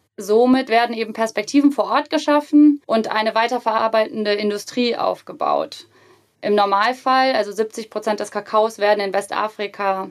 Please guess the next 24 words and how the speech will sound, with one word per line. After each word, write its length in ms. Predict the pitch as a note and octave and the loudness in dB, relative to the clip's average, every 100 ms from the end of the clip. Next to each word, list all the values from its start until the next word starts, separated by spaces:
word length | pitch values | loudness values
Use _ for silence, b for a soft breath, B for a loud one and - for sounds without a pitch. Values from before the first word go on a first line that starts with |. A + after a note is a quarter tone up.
| G3 | -6
angebaut 680 | - A#3+ C#4 C#4+ C#4+ D4+ - | -4 0 0 2 2 2 -2
an 160 | A#3+ | -8
Kakaobohnen, 1000 | - A3 A3 A#3+ B3 A#3 B3+ C#4+ D#4 E4+ b b b b | -8 -6 0 0 2 0 4 6 6 2 b b b b
aber 220 | G3+ G#3 | 0 2
weniger 260 | B3 B3+ | 2 2
als 120 | A3 A3 | 0 -2
ein 180 | A3 | -4
Prozent 380 | A3+ A3+ G#3+ G#3 | -4 -4 -4 0
wird 160 | G3 G3 | -2 2
dort 180 | G3 G3 | 0 2
weiterverarbeitet. 840 | F#3 F#3+ - - - - - - | 0 -2 -6 -6 -4 -6 -10 -10
Das 200 | - - | -8 -6
heißt, 520 | G3+ G#3+ A#3+ B3+ - - | 0 2 2 -2 -16 -2
wer 160 | G#3 | 0
profitiert 760 | G#3 G#3 G3 F#3 C4 D#4 - - _ _ | 0 -4 -10 -4 0 0 0 -12 _ _
von 160 | A#3+ | -4
den 140 | A#3+ B3 | -2 -4
Schokoladen? 800 | A#3+ A3+ A3 A3 A3 A3 G#3+ E3+ | -4 -2 2 4 4 0 -6 -4
Wir. 400 | F3+ F#3 - - - B B B B | -2 -2 -2 -8 -16 B B B B
Und 220 | G3+ G3 | 0 2
das 100 | A3 | 2
ist 100 | A#3+ | 0
total 280 | B3 A#3+ A#3+ | -4 0 2
ungerecht. 580 | C4+ B3 E3+ F#3 - - | 2 2 -2 -6 -12 -18